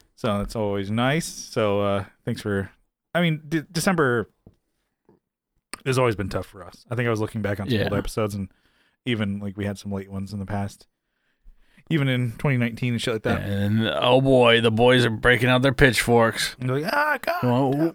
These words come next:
Speaker 1: it."
Speaker 2: we want less. We want
Speaker 1: Yeah.
Speaker 2: le-, they want less of the,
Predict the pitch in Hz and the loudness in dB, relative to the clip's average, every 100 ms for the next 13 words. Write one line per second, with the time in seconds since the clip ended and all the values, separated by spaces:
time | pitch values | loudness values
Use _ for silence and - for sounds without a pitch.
0 | - 196 170 240 359 359 330 339 359 330 | -6 -10 0 4 8 8 8 8 8 6
1 | 247 330 359 285 - - - _ _ _ | 6 6 6 4 2 -4 -6 _ _ _
2 | - 285 339 339 330 320 330 320 302 226 | 2 4 6 8 8 6 4 2 0 2
3 | 165 330 - 131 131 131 117 120 117 120 | 2 2 2 2 6 6 4 2 6 6
4 | - 113 101 | 4 2 2